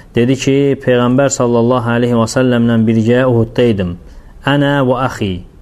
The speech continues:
Fərəcə'nə cərihin. Mən və qardaşım Peyğəmbər sallallahu əleyhi və səlləmlə birgə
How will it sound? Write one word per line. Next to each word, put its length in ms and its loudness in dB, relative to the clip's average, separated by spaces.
Fərəcə'nə 720 0
cərihin. 560 -2
Mən 240 2
və 100 2
qardaşım 720 0
Peyğəmbər 320 0
sallallahu 160 0
əleyhi 60 -2
və 20 0
səlləmlə 380 2
birgə 320 2